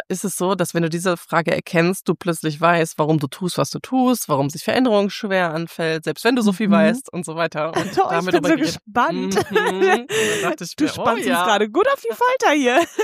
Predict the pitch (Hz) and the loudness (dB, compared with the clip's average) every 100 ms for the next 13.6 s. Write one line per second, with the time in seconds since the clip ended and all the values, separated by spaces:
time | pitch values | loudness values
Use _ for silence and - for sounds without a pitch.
0 | 440 - - 453 175 202 233 202 240 226 | -2 -4 -6 -2 2 4 4 2 -2 -2
1 | 220 214 302 - 226 214 202 190 208 - | 0 -2 -4 -4 -4 -4 -6 -4 -6 -4
2 | 202 170 139 139 - 110 107 123 165 214 | -4 -2 0 0 -2 -4 -4 -2 0 0
3 | - 220 240 214 156 143 170 - - _ | 0 -2 2 2 2 0 -2 -2 -8 _
4 | 160 - - 156 156 143 147 156 - 165 | -10 -10 -14 -6 -2 -2 -4 -8 -10 -12
5 | - 147 139 156 156 147 147 160 - - | -8 -8 -4 -2 -2 0 -2 -4 -12 -20
6 | - - _ _ - - 180 - 214 - | -20 -20 _ _ -12 -8 -6 -4 -6 -6
7 | 226 226 - 240 226 226 208 240 294 269 | -4 -4 -4 -2 2 4 4 2 2 0
8 | - - - 185 175 175 247 - 185 165 | -4 -6 -2 0 0 2 2 2 -2 -4
9 | - 185 202 196 - 175 160 180 185 170 | -4 -2 -2 -4 -2 -2 0 0 0 -2
10 | - - 156 - 156 147 151 - 147 - | -4 -10 -8 -4 -4 -2 -4 -4 -8 -12
11 | _ 196 254 247 143 165 160 190 175 175 | _ 0 0 2 -2 2 2 4 2 0
12 | 185 160 233 - 165 240 254 214 185 151 | -2 -2 -4 -2 0 2 2 0 -4 -4
13 | 147 160 - 131 156 - | -4 -4 -2 -4 -6 -10